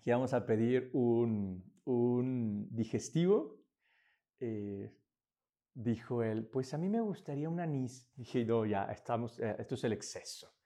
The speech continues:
O sea, ¿a qué morro de veintitrés años puede gustarle el anís? Dije, "Claro, un chichón dulce". "Claro, un chichón dulce". Dije, "No, no, no, esto ya es un exceso. Es una bi-, es una bebida como de viejitos, ¿eh?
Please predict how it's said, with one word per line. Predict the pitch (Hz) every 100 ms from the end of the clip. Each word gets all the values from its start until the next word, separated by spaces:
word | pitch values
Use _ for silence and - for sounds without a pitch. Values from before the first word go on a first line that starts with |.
| _ _
O | -
sea, | - 107
¿a | 113 123
qué | 143 151
morro | 147 147 147 143 147
de | 135
veintitrés | 117 110 120 113 123 123 -
años | 135 127 131 -
puede | 123
gustarle | 123 - 113 117
el | 131
anís? | 110 107 127 156 131 - - _ - - _ -
Dije, | 117 110
"Claro, | 123 120 120
un | 127 120
chichón | 123 - 123
dulce". | 117 117 120
"Claro, | - 202 233 262
un | 269
chichón | 254 226 269 220
dulce". | 254 226 131
Dije, | -
"No, | 123 107
no, | 107 113
no, | -
esto | 113 -
ya | 120
es | 117
un | 113
exceso. | 104 - - - _ _ - _
Es | -
una | 123
bi-, | 117
es | 131 -
una | 127
bebida | 113 104 117
como | 110 98
de | 90
viejitos, | 87 113 104 90 -
¿eh? | -